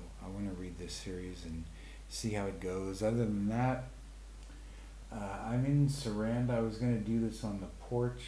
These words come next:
on the patio out here, 'cause I've never had a patio. Then a jackhammer started, so I moved inside. But I love the idea of sitting out on my patio and temporary patio, Airbnb patio, and reading some books and,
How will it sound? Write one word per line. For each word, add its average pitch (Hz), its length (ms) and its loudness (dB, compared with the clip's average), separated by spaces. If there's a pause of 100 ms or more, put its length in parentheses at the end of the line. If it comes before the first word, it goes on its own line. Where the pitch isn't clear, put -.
(540)
on 101 120 -4
the 92 60 -6
patio 117 560 2
out 95 240 -4
here, 101 340 -4
'cause - 280 -10
I've 90 80 -8
never 110 180 -4
had 98 160 -6
a 95 60 -6
patio. 90 480 -8 (120)
Then 95 140 -8
a 95 180 -8
jackhammer 95 520 -8 (100)
started, 82 300 -8
so - 180 -10
I 90 100 -8
moved 87 140 -8
inside. 82 540 -8 (880)
But 90 360 -6
I 95 160 -6
love 107 160 -2
the 101 120 -2
idea 90 240 -4
of 87 80 -8
sitting 92 260 -10
out 90 160 -8
on 90 160 -8
my 87 80 -8 (140)
patio 87 420 -10 (160)
and 85 80 -10 (1700)
temporary 90 420 -4
patio, 90 380 -8 (180)
Airbnb 87 640 -8
patio, 87 440 -10 (180)
and 87 80 -10 (100)
reading 90 320 -8
some 90 240 -10
books 92 400 -8
and, 85 120 -8